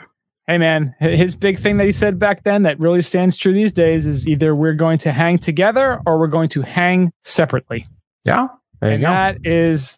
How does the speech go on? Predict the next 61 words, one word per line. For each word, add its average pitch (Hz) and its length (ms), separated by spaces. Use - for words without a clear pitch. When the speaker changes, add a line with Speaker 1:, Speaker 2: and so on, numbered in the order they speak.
Speaker 1:
words 175 380
to 185 120
live 170 280
by 127 400
for 151 140
this 151 160
current 151 380
day 131 380
Speaker 2:
So 143 160
if 131 60
Speaker 1:
insanity 147 140
Speaker 2:
you 277 60
had 262 60
a - 40
Speaker 1:
that's 160 140
going 135 80
Speaker 2:
sit 127 120
Speaker 1:
on. 131 60
Speaker 2:
down, 113 380
like 127 160
a 123 80
lunch 113 520
with 113 180
Ben 127 260
Franklin, - 640
would 113 200
you 208 160
be 208 160
doing 202 300
most 196 260
of 214 60
the 190 100
talking, 185 380
or 120 100
would 131 280
you 139 80
be 120 240
letting 104 280
him 160 240
talk? - 440
Speaker 1:
Well, 196 160
I'd 220 160
let 294 140
him 247 140
ask 196 180
questions 160 440
like, 143 200
"What 143 320
the 170 80
hell's 156 240
Speaker 2:
<laughs> - 60
Speaker 1:
going 147 240
Speaker 2:
Ask 127 360
Speaker 1:
on?" - 60
And 165 100
I'd 170 100
be 175 40
like, 175 220
Speaker 2:
questions. 233 80
Speaker 1:
"Well, 226 140
Ben, 185 120